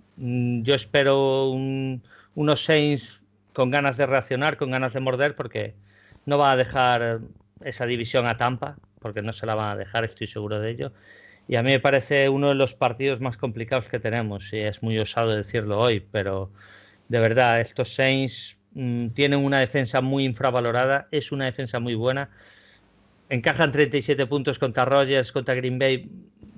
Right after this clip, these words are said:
no lo cojáis así, de verdad, es una defensa muy buena, y el ataque sí que a mí es lo que me deja más dudas, y ahí espero que Patricia, mm,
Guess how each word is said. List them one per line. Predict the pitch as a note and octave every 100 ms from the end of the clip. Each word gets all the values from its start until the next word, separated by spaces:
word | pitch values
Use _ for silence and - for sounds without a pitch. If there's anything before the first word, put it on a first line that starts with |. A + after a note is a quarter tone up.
| - - -
no | C#3+ D3
lo | D3+
cojáis | D3+ A#2+ C#3 B2+
así, | A2+ C#3+
de | C#3+ B2
verdad, | A#2+ C3+ D3 - _ _
es | -
una | C3+
defensa | C3+ A2 B2+ -
muy | B2+ C3+ D3+ C3
buena, | C3+ C#3+ D#3 D#3 _ _ _ _
y | C#3
el | C3
ataque | C3 D#3+ D3+ D#3+
sí | - D3+
que | C3+ D3
a | C#3
mí | D3+
es | C#3+ A#2
lo | C#3
que | C#3
me | C3
deja | C3+ C#3
más | C3 G#2+
dudas, | C3+ C3+ C#3 -
y | B2+
ahí | B2 C3+ C3
espero | - - C#3+
que | C#3 C3
Patricia, | C3 B2+ C3+ - D3 C#3+ C#3+ C3+ _ - - - - _ -
mm, | C3